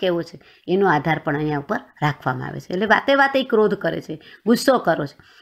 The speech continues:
તરુણને ક્રોધ આવે તે ત્યારે પોતાના પર કાબુ રાખી શકતો નથી. ક્રોધ એક વિનાશાત્મક પ્રવૃત્તિ છે. ક્રોધ ઉપર કાબુ મેળવવા માટે સ્થળ બદલવું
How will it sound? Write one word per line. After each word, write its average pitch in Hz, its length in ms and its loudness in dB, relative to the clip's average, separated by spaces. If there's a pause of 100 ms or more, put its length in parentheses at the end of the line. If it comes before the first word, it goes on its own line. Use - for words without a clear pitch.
(160)
તરુણને 247 360 6
ક્રોધ 226 320 4
આવે 190 340 4
તે - 440 0
ત્યારે 196 300 4
પોતાના 180 480 2
પર 160 260 -2
કાબુ 165 340 0
રાખી 160 300 -6
શકતો - 560 -8
નથી. 160 260 -4 (360)
ક્રોધ 269 320 4
એક 233 340 -2
વિનાશાત્મક 180 800 0
પ્રવૃત્તિ 151 640 -2
છે. - 200 -12 (360)
ક્રોધ 277 300 8
ઉપર 269 240 4
કાબુ 208 360 2
મેળવવા 185 420 2
માટે 165 320 -2
સ્થળ 220 380 2
બદલવું 214 580 2